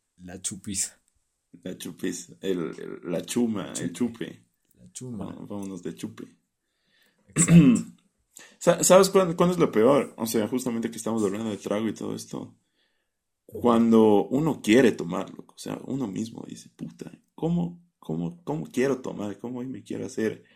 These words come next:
Speaker 1: Eso,
Speaker 2: funda?".
Speaker 1: eso es lo peor, dices.
Speaker 2: Claro, claro, porque, o sea, ahí uno va ya preparado, o sea, uno va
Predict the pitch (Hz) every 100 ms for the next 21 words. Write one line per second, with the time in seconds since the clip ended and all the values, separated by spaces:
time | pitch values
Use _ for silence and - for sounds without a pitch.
0 | _ _ _ 135 - 127 139 127 90 123
1 | 104 104 117 143 113 123 90 92 _ _
2 | _ _ 139 151 135 - 123 104 90 104
3 | - 101 87 - 120 135 147 131 113 123
4 | 120 104 - 90 92 92 - - 113 117
5 | 107 104 104 98 -